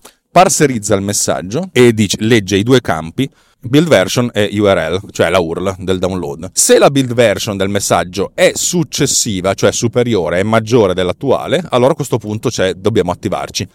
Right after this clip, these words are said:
Viene mandato un messaggio all'utente, una, una, una finestra, un messaggio, da, un alert, proprio una schermata che dice:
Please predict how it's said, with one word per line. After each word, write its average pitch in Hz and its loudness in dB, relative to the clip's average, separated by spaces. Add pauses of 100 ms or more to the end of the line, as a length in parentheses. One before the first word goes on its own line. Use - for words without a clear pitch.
(340)
Viene 151 2
mandato 123 2
un 104 -2
messaggio 104 0
all'utente, 123 -2
una, 87 -4
una, 87 -6
una 87 -6
finestra, 95 -4
un 95 -2
messaggio, 113 2
da, 95 4
un 90 0
alert, 101 0
proprio - -4
una 101 0
schermata 101 0
che - -4
dice: 92 -2